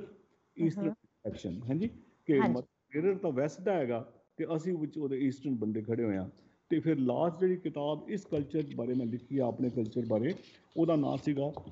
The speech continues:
Speaker 1: Adapting to the Adopted Faith, Adapting to the Adopted Faith।
Speaker 2: Adapting to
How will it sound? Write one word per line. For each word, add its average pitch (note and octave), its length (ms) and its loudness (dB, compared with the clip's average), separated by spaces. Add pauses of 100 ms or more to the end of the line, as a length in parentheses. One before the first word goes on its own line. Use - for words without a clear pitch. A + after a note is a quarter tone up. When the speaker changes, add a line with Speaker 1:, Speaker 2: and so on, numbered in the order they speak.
(200)
Speaker 1:
Adapting C3+ 560 2
to D#3 260 0
the B2 180 2
Adopted G2+ 720 -2
Faith, F2+ 640 -8
Adapting C3+ 440 0
to B2 200 -6
the G2 160 -6
Adopted - 680 -10
Faith। F2 240 -12
Speaker 2:
Adapting - 160 -18
to - 220 -20